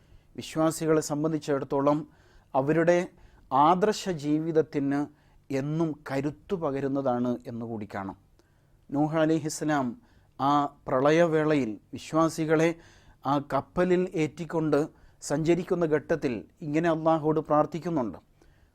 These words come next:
"റബ്ബി അൻസിൽനി മുൻസലം മുബാറക വ അൻത ഖൈറുൽ മുൻസിലീൻ."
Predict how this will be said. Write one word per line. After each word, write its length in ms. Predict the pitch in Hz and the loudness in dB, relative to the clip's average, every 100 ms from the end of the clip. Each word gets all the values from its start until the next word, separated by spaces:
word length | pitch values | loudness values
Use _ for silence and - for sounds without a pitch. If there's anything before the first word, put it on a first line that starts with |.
| - | -4
"റബ്ബി 260 | 139 147 165 | -2 2 0
അൻസിൽനി 720 | 175 147 143 185 185 185 160 | 0 -2 2 2 4 2 2
മുൻസലം 640 | 151 170 196 233 233 208 | 2 0 0 0 2 2
മുബാറക 560 | 180 147 160 156 131 143 127 - _ _ _ - - - | 2 4 6 6 2 -2 -4 -6 _ _ _ -20 -6 -2
വ 60 | 175 | 2
അൻത 280 | 254 285 254 - | 2 0 -2 -2
ഖൈറുൽ 380 | 180 185 196 180 | 0 2 4 2
മുൻസിലീൻ." 680 | 156 143 127 147 143 123 110 | 0 -2 0 0 2 0 -4